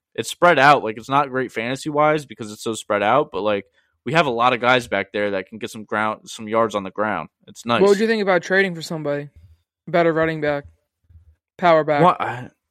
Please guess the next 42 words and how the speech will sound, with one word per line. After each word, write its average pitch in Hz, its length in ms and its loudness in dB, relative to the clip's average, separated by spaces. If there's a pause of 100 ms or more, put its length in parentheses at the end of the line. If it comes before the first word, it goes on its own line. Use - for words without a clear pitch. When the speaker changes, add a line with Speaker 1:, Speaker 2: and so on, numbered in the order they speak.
(320)
Speaker 1:
I, 120 280 0
I, 139 40 -2
dude, 123 220 -6
I 113 100 2
still 196 200 -2
want 117 180 -2
Kareem 101 340 -8
Hunt. 101 280 0
I - 20 -4
think - 220 -8
Kareem 110 200 -8
Hunt 107 200 -4
would 90 100 -10
be 92 140 -8
sick - 420 -2
on 95 140 -4
the 90 60 -12
Birds. 90 460 -6 (580)
Speaker 2:
What 160 80 -2
about 180 180 6
Melvin? 160 400 0 (1800)
Speaker 1:
Uh, 131 520 6
Melvin, 175 640 2
I 139 120 2
wouldn't 143 280 -2
be 139 180 -10 (540)
as 120 300 0
excited 127 420 -2
about 123 400 2
because - 220 -12
I 110 60 -2
s-, - 180 -12 (160)
I 110 180 -6
think 131 180 -12
he's 120 180 -12
lost 107 320 -2
a 127 40 -8
little 117 180 -2
bit 110 120 0
of 107 80 0
his 101 140 -10
explosiveness. 120 880 -2